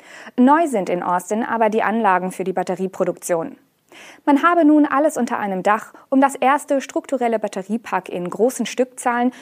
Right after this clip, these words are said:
mit einem vollständig integrierten Prozess herstellen und montieren zu können,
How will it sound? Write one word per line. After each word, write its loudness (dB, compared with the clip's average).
mit 0
einem 4
vollständig -2
integrierten -2
Prozess -4
herstellen -2
und -2
montieren 0
zu -6
können, -8